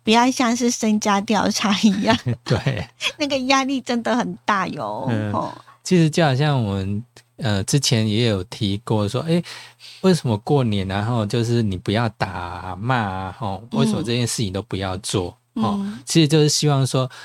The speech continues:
Speaker 2: 你是给他一个正向的力量，吼，然后他是在过年是不，没有被打，没有被骂，然后表示他这一年都会很乖、很平顺。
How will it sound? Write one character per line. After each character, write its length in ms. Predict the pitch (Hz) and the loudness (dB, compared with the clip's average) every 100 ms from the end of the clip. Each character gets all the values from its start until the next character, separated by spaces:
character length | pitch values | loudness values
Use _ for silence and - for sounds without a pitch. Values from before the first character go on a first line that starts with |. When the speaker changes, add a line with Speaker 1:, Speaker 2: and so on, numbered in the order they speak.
| - - _ - - | -20 -20 _ -20 -6
Speaker 2:
你 320 | 135 110 101 | -2 0 0
是 220 | - 160 | 0 -2
给 220 | 131 104 | -2 -4
他 180 | 90 110 | -4 -2
一 60 | 113 | -2
个 100 | 107 | -2
正 260 | - 120 | -2 -2
向 300 | 98 - 101 | -2 -4 -6
的 100 | 90 87 | -8 -8
力 240 | 98 90 | -8 -8
量， 220 | 98 87 - | -8 -8 -10
吼， 200 | - 87 - _ _ | -12 -12 -14 _ _
然 140 | 104 | 0
后 60 | 123 | 0
他 280 | 117 139 135 | 0 0 0
是 220 | 135 139 | 0 -2
在 180 | 127 139 | -2 -2
过 220 | 120 131 | -2 -2
年 180 | 113 95 | -2 -2
是 120 | 101 113 | -2 -2
不， 160 | 104 - _ | -4 -10 _
没 160 | 113 127 | -4 -2
有 100 | 95 | -2
被 200 | - 113 | -2 -2
打， 260 | - 92 | -2 -6
没 140 | 87 120 | -4 -2
有 100 | 101 | -2
被 260 | - 101 95 | -2 -4 -2
骂， 320 | 101 87 87 _ | -2 -4 -6 _
然 120 | - 127 | -6 -4
后 80 | |
表 200 | 127 98 | -2 -2
示 100 | 110 | -2
他 220 | 123 120 117 - | -2 -2 -6 -6
这 200 | - 127 | -2 2
一 100 | 127 | 2
年 200 | 98 85 | 0 -2
都 160 | 107 | -2
会 80 | 120 | -2
很 240 | 98 87 80 | -4 -8 -8
乖、 280 | - 95 101 | -4 -2 -2
很 220 | - 90 | -4 -10
平 260 | - 87 | -12 -14
顺。 300 | 90 - 92 | -8 -6 -6